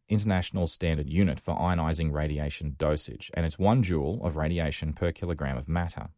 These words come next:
They replaced rads in nineteen seventy-five, and as a point of reference, grays are used commonly to assess localized tissue effects of radiation, such as a whole-body exposure to five grays in a short time period will lead to death,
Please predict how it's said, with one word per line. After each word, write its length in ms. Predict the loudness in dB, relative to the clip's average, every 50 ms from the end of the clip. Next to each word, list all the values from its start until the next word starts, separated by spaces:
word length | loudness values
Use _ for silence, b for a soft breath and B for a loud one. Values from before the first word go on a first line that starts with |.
| _
They 140 | 2 4 4
replaced 400 | 4 2 2 0 0 0 0 0
rads 520 | 2 2 2 2 0 -2 -6 -8 -10 -12 _ _ _ _ -2
in 160 | 0 2 2
nineteen 320 | 4 2 2 0 0 -2
seventy-five, 800 | -2 -2 -2 -4 -4 -4 -6 -2 -2 0 0 0 -2 -4 -6 -8 -16 _ _ -6
and 240 | -4 -4 -2 -2
as 160 | -4 -4 -6 -6
a 40 |
point 180 | -6 -4 -4 -4
of 80 | 2 2
reference, 420 | 2 2 4 2 0 0 0 -2 -6 -4
grays 400 | 0 2 4 4 4 2 2 2
are 60 | 0
used 460 | 0 0 0 2 2 2 2 0 -4
commonly 420 | -2 0 2 4 4 4 4 2 2
to 160 | 0 -2 -2
assess 400 | -2 0 0 0 2 0 0 -2
localized 840 | 0 4 4 4 4 2 0 0 2 2 2 2 0 -2 -6 -10
tissue 380 | -6 -4 -4 -4 -2 -2 -2 -2
effects 340 | -2 -2 -4 -4 -4 -4 -8
of 120 | -6 -4
radiation, 720 | -2 -2 -2 0 0 0 0 0 -2 -4 -6 -8 -10 -10 -12 _
such 260 | -4 0 0 0 2
as 240 | 2 2 2 0 -2 -2
a 100 | -2 -2
whole-body 460 | -2 4 4 4 6 6 4 2 2 0
exposure 560 | -2 -4 -4 2 4 4 4 4 2 0 -4
to 180 | -4 -6 -8
five 380 | -8 -2 0 2 4 4 2 2
grays 400 | 2 2 4 4 2 0 -2 -2
in 100 | 0 0
a 60 | 0
short 340 | 0 0 0 0 0 0 -2
time 340 | -4 -2 0 2 2 0 0
period 440 | 0 -2 0 2 2 2 2 0 4
will 200 | 6 6 6 6
lead 220 | 4 2 0 0
to 120 | -4 -8
death, 480 | -6 0 0 2 2 0 -2 -6 -20 -20